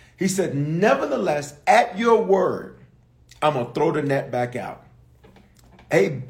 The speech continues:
hey, Brazil, I'm gonna throw the net back out. I'm gonna throw the net back out. I, watch me. "I'm not going to consider this in my calculations."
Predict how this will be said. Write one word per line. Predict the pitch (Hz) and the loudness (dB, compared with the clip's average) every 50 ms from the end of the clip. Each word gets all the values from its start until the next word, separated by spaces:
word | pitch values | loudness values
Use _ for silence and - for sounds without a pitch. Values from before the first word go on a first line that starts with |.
| - - - | -14 -8 -2
hey, | 170 180 185 | 2 2 4
Brazil, | 180 147 147 127 - 135 143 147 143 - - | 4 2 -2 -2 -2 -2 -2 -2 -2 -2 -2
I'm | 151 156 | -2 -2
gonna | 143 123 - - - | -2 -4 -10 -8 -4
throw | - 170 175 170 | -2 0 0 0
the | 156 151 | -2 -2
net | 143 143 143 139 - | -2 -2 -2 -2 -2
back | 123 127 127 123 123 | -4 -6 -6 -6 -8
out. | 123 101 82 73 - - _ _ _ _ _ _ _ - - - - - - _ _ - | -10 -10 -10 -12 -16 -20 _ _ _ _ _ _ _ -20 -20 -20 -20 -20 -20 _ _ 0
I'm | 143 160 160 | 2 2 2
gonna | 143 131 123 | 0 -2 -4
throw | - - - 160 190 208 208 | -8 -10 -2 0 4 4 6
the | 202 196 190 | 6 4 4
net | 175 175 170 - - | 2 -2 -4 -4 -2
back | 131 139 139 139 139 139 | -2 -2 -2 -2 -4 -6
out. | 117 104 95 - - - _ _ _ _ _ _ _ _ _ _ - _ _ - | -8 -8 -10 -12 -16 -20 _ _ _ _ _ _ _ _ _ _ -20 _ _ -2
I, | - 156 156 - - - | -2 -2 -2 -2 -4 0
watch | 170 190 190 196 | 0 0 2 0
me. | 170 113 - - - - - _ - | -6 -6 -8 -12 -18 -20 -18 _ -2
"I'm | - 156 165 165 165 165 | 2 2 2 2 0 0
not | 170 185 220 254 - - - | 2 2 2 2 0 -2 0
going | 240 240 247 240 - | 2 4 4 2 0
to | - 226 208 | -4 -6 -4
consider | - - 190 175 - - - - - 262 247 247 233 | 0 0 0 0 0 -8 -8 -4 -4 -2 0 0 -2
this | 190 165 175 165 165 - - | 0 0 -2 -2 -2 -4 -2
in | - 202 202 196 190 | 2 2 2 4 2
my | 185 180 180 | 0 -2 -2
calculations." | 175 - - 185 170 170 - - 165 147 131 117 110 - - 107 - - - - - | -2 -4 -4 -4 -4 -4 -4 -4 -4 -4 -4 -6 -6 -8 -14 -18 -18 -20 -20 -20 -20